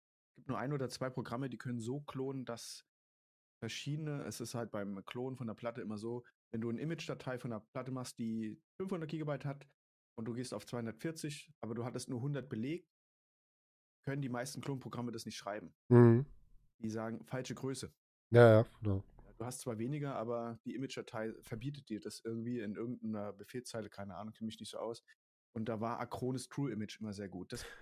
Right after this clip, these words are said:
Speaker 1: das war dem egal, wie groß die Platte ist.
Speaker 2: Ja, das kenn ich auch noch von früher. Das hab ich sogar noch als Version zehn, glaub ich, irgendwo im Original im Schrank stehen.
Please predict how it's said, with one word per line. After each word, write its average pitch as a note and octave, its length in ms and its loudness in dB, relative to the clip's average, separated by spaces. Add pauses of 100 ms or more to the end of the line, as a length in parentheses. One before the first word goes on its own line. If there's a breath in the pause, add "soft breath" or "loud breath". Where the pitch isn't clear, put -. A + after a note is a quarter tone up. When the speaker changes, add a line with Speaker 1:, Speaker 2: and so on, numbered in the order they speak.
Speaker 1:
das B2 140 -12
war B2+ 160 -2
dem B2+ 160 -2
egal, A2 340 -2
wie A#2 60 -4
groß - 240 -6
die - 80 -18
Platte - 260 -10
ist. - 280 -18
Speaker 2:
Ja, B2 120 6
das - 140 -4
kenn C#3+ 120 12
ich C3+ 60 12
auch A#2 60 12
noch A#2 120 12
von G#2+ 140 4
früher. A2 220 10
Das G#2+ 120 8
hab B2+ 120 12
ich B2 100 8
sogar B2 220 12
noch A#2 200 12
als A#2 440 10 (360 loud breath)
Version A#2+ 360 12
zehn, D3 340 12
glaub B2+ 160 12
ich, A#2+ 140 6
irgendwo C3+ 240 10
im A#2 100 10
Original A#2 400 12
im A2 80 6
Schrank G#2+ 320 4
stehen. - 260 0